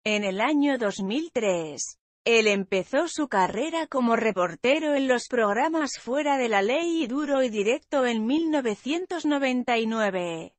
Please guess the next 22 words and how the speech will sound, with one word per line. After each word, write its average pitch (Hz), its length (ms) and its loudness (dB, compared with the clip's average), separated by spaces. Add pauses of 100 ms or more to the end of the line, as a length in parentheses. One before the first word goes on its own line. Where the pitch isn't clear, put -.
(240)
del 202 340 0
productor 208 600 -2
Federico 214 680 -2
Wilkins. 185 1000 -4 (120)
En 190 240 -2
ese 233 400 0
mismo 254 460 0
año 277 420 2
fue 254 280 2
invitado 247 680 0
por 226 180 0
el 202 140 0
productor 208 720 -2
Alexis 240 560 0
Núñez 302 560 2
para 233 300 0
conducir 208 680 -2
el 277 140 -2
programa 247 600 2
Todo 302 360 0
se 285 220 -2
vale, 185 680 0